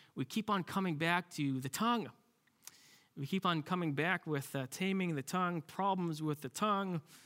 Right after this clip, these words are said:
Anyone, a person who never tells lies, they're not dishonest, but they are truthful. They're not someone who tells lies. They're not someone who spreads lies. They're not someone who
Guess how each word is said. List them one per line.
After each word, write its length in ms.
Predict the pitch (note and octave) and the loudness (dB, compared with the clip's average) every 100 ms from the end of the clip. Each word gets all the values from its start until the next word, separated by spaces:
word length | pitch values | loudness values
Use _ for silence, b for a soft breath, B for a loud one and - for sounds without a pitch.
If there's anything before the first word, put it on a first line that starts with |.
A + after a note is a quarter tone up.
| B B B - | B B B -2
Anyone, 400 | A#3+ A#3 E3+ E3 | 2 4 4 2
a 40 | |
person 320 | - A3+ G3 G3 | 2 2 2 2
who 80 | |
never 240 | F#3+ F#3+ F3+ | 2 2 2
tells 300 | F#3+ F#3 D#3+ | 2 2 2
lies, 320 | F3 F#3 E3+ | 2 2 2
they're 120 | D#3+ | 0
not 260 | D#3 F#3 G3+ | 2 0 0
dishonest, 600 | D#3 D#3 F3 D3+ B2+ - | -2 0 0 0 -4 -6
but 140 | C#3 | -4
they 80 | C#3 | -2
are 100 | B2 | -4
truthful. 520 | A#2+ E3+ D#3 - A2 - _ _ _ _ _ _ - - | -2 -2 -2 -4 -10 -10 _ _ _ _ _ _ -20 -8
They're 160 | C3 | -2
not 200 | C#3+ - | 0 0
someone 240 | - D#3 C#3+ | -2 -2 -2
who 80 | |
tells 380 | C#3+ D#3 D3 C3+ | -4 -2 0 0
lies. 260 | C#3 C#3+ C#3+ | 0 0 0
They're 120 | D3 | -2
not 120 | E3+ | -2
someone 200 | A3+ A3 | 0 2
who 80 | F3 | 2
spreads 460 | - - G3+ A#3 D3+ | 0 -2 -2 -2 0
lies. 480 | B2 G2 G2+ - - b b b b b b b _ | -2 -4 -8 -14 -20 b b b b b b b _
They're 80 | D3 | -4
not 100 | - | 0
someone 300 | F3 E3+ D#3 | 2 2 2
who 260 | D#3 C#3 | 2 0